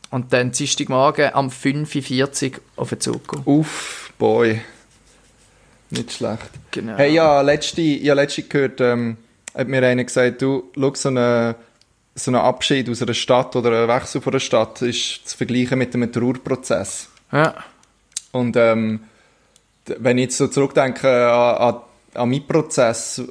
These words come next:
Speaker 2: ähm, letzten Herbst, ist der einfach nicht existent gewesen. Ja, ähm, ich hab grad, äh, irgendwie ein Datum nachgeschaut die Woche in meinem, in meinem Kalender und bin einfach so ein bisschen die Monate durchgegangen. Und
Speaker 1: Ja.
Speaker 2: es ist einfach so, ich hab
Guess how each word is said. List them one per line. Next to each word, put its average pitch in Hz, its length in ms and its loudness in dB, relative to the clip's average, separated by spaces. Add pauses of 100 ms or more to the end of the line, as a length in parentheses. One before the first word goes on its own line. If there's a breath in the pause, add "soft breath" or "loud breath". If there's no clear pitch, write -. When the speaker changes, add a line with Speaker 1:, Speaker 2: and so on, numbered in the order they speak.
(100)
Speaker 2:
ähm, 117 480 0 (540)
letzten 120 520 0
Herbst, 120 600 0 (100)
ist - 180 -6
der 113 80 4
einfach 110 320 -2
nicht 127 300 -6
existent 117 640 -4
gewesen. 107 340 -8 (260 loud breath)
Ja, 123 380 4
ähm, 110 260 -2 (280 soft breath)
ich 131 80 -2
hab 127 80 -2
grad, 131 200 -2
äh, 120 300 0 (420)
irgendwie 123 280 -2
ein 120 60 0 (120)
Datum 127 380 2
nachgeschaut 131 500 -2
die 127 80 0
Woche 117 300 -2
in 110 60 -2
meinem, 110 240 -2
in 123 120 -2
meinem 117 160 0
Kalender 113 400 2
und 107 60 -4
bin 113 120 0
einfach 113 140 -2
so - 100 -10
ein - 40 -12
bisschen 117 160 -8
die 120 60 -6
Monate 123 260 0
durchgegangen. 110 680 0 (340 loud breath)
Und - 80 -4
Speaker 1:
Ja. 139 120 4
Speaker 2:
es 120 60 -2
ist 117 80 2
einfach 127 200 4
so, 123 340 0 (200 loud breath)
ich 139 100 2
hab 123 80 6